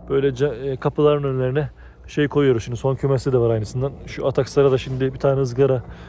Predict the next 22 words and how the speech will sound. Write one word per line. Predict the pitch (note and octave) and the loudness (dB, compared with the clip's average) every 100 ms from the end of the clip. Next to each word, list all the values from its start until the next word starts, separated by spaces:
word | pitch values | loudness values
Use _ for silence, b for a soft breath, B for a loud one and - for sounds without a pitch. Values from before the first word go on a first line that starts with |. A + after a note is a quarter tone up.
| B B - | B B -8
e, | C3 | -6
arıyorum, | C#3 C#3 C#3+ C3 | -2 0 2 2
önde | C3 C3 | 0 2
vardı. | C3+ B2+ A#2 C3+ - | 2 2 0 -6 -6
Onlara | C3+ C3 C3+ | -4 0 2
da | B2+ | 2
koyacağız | A#2+ A#2 A#2 | 0 0 0
bir | G#2 | -2
tane. | A#2+ B2 D#3 - - B B B - | -6 -6 -8 -12 -16 B B B 2
Böyle | D#3+ E3 | 6 6
ezilme | F3 D#3+ D3 F3+ F3 | 4 2 2 4 4
olmaz. | F3 D3 A#2+ | 4 2 2
Yani | B2+ | 4
hayvan, | C#3+ D3 D#3 - | 4 4 2 -4
şimdi | - E3 | -6 -2
atakslarda | D3+ F3 - F#3 F3+ | 2 2 4 4 6
olsun, | E3+ - E3+ | 2 0 -2
bu | D#3+ D#3 | -2 0
da | |
ezilme | F3 D3 D#3 E3+ | 0 2 2 4
de | D3 | 4
oluyor. | A#2 A2 | 2 0